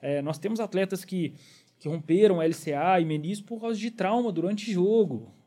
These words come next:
Acontece, isso é, não é só no, no Cruzeiro, isso acontece no América, isso acontece no Atlético, nos outros esportes.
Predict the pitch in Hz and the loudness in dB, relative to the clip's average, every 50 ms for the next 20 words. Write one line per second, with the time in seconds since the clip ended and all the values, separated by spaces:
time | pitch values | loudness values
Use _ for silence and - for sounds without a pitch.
0 | _ _ _ - - - 220 233 233 233 208 202 214 226 220 226 - 226 220 - | _ _ _ -20 -14 -10 -6 -6 -4 -2 0 2 4 2 2 0 -4 -12 -10 -8
1 | 214 226 226 208 190 196 214 226 240 233 - - 202 196 196 185 190 180 160 - | -8 -8 -6 -6 -6 -6 -6 -6 -6 -8 -6 -4 -4 -2 -2 -4 -6 -6 -10 -10
2 | - 143 127 120 139 151 151 135 123 - 185 - 180 175 175 175 - 151 131 139 | -10 -12 -10 -6 -4 -4 -4 -4 -8 -10 -10 -12 -10 -10 -10 -10 -8 -10 -8 -6
3 | 151 170 165 - - - - 143 127 143 131 - - 117 - - 131 143 160 170 | -6 -6 -6 -8 -12 -16 -14 -14 -12 -12 -14 -14 -14 -16 -10 -4 0 2 2 2
4 | 160 - - 156 147 - 165 156 143 135 151 170 175 170 151 127 127 123 - - | 2 -2 -6 -10 -8 -4 -2 -2 0 2 2 0 0 0 -4 -8 -8 -12 -6 0
5 | 147 147 165 160 160 - - - | 2 2 2 2 0 -6 -20 -20